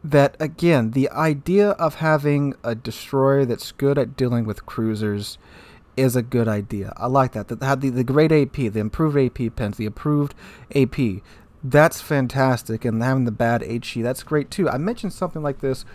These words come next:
quite some time ago, except in a cruiser class that, you know, it just focused on having great A P. And then I guess we did get the Soviet cruiser, so there goes that. But still, expecting them to go after cruisers with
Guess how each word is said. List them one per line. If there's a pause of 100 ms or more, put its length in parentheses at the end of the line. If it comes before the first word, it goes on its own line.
(260)
quite
some
time
ago,
except
in
a
cruiser
class
that, (100)
you
know,
it
just
focused
on
having
great (480)
A
P. (380)
And
then
I
guess
we
did
get
the
Soviet
cruiser,
so (200)
there
goes
that. (300)
But (840)
still,
expecting
them
to
go
after
cruisers
with